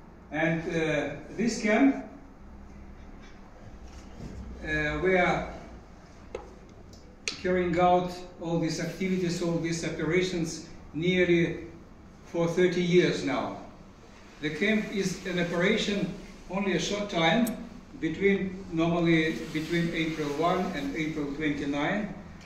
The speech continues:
because it's the best time of the year for flights and travel in the area of the North Pole.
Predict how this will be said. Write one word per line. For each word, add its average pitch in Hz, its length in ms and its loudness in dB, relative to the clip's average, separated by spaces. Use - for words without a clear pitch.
because 190 380 0
it's 180 200 -2
the 170 120 -4
best 202 380 0
time 190 480 2
of 160 220 0
the 175 80 0
year 202 500 4
for 175 420 2
flights 202 680 0
and 156 240 -2
travel 180 520 2
in 156 180 -2
the 165 140 4
area 160 340 2
of 135 140 -4
the 151 80 -2
North 135 320 -6
Pole. 104 320 -4